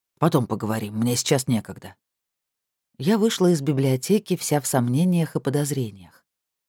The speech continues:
Кто это такой, я не знаю. Моя память из будущего ничего не подсказывает. Что это за человек и что он сделал для истории, непонятно.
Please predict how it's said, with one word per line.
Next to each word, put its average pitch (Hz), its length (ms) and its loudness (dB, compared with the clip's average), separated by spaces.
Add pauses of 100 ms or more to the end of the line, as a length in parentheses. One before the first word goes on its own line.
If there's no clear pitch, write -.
Кто 135 220 0
это 123 140 -2
такой, 160 360 0
я 135 140 0
не 117 140 0
знаю. 110 480 -2 (560)
Моя 131 260 4
память 147 360 0
из 135 120 0
будущего 151 440 0
ничего 127 340 0
не 143 100 -4
подсказывает. 107 800 -4 (460)
Что 165 240 2
это 160 160 2
за 135 120 0
человек 123 580 -2
и 117 60 -2
что 131 200 -2
он 123 140 0
сделал 120 400 0
для 120 240 0
истории, 147 420 0
непонятно. 104 800 -4